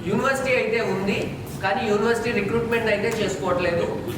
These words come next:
నీకు వచ్చింది ఫేక్ కాల్ లెటర్, కొద్దిగా జాగ్రత్తగా చూసుకో, ఫస్ట్ వాళ్ళని ఇది చెయ్యి" అని చెప్పేసి చెప్పారు. So, నేను వాళ్ళ దగ్గరికి వెళ్ళి, ఆ, మళ్ళీ వాళ్ళని కాంటాక్ట్ చేసి, "మీ టోటల్ ఇది పంపించండి, నాకు ఇచ్చే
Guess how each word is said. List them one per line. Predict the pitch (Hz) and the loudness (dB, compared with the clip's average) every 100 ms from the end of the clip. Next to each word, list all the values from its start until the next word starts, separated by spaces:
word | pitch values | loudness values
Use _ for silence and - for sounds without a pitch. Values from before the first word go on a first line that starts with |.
| 190 | 0
నీకు | 190 185 | 2 2
వచ్చింది | 190 185 190 220 | 2 2 0 0
ఫేక్ | 233 - | 0 0
కాల్ | 208 185 | 2 2
లెటర్, | 175 156 170 170 135 - 151 143 143 131 - - - - | 0 2 2 0 -4 -6 -6 -4 -6 -6 -6 -8 -8 -8
కొద్దిగా | - 208 220 | -4 0 2
జాగ్రత్తగా | 208 202 202 202 214 | 2 2 0 0 -2
చూసుకో, | 208 196 196 196 202 - - | 0 -2 0 0 0 0 0
ఫస్ట్ | 202 202 208 202 - | 2 2 2 0 0
వాళ్ళని | 170 175 180 | 0 0 0
ఇది | 185 | 0
చెయ్యి" | 180 175 165 170 | 0 -2 0 0
అని | 165 | 0
చెప్పేసి | 147 185 196 | -2 -4 -4
చెప్పారు. | - - - 185 - - - - - - - | -4 -2 0 2 0 -2 -6 -8 -8 -8 -6
So, | 233 240 | -2 2
నేను | 240 226 | 2 2
వాళ్ళ | 214 214 | 2 2
దగ్గరికి | 202 214 233 220 | 0 0 0 2
వెళ్ళి, | 214 233 196 - - - - - | 2 2 2 0 -4 -8 -8 -2
ఆ, | 175 180 180 | 0 2 2
మళ్ళీ | 220 247 | 2 2
వాళ్ళని | 233 220 | 2 2
కాంటాక్ట్ | 220 202 202 208 | 2 2 0 0
చేసి, | 214 202 269 202 - - - - - 202 | 0 0 0 0 0 -4 -6 -8 -4 2
"మీ | 220 214 202 190 185 | 2 4 2 2 2
టోటల్ | 185 196 226 214 | 2 2 0 0
ఇది | 196 196 | 0 0
పంపించండి, | 220 202 202 202 202 202 240 202 | 2 2 2 2 0 0 0 0
నాకు | 185 185 | 0 0
ఇచ్చే | 185 - 214 | -2 0 0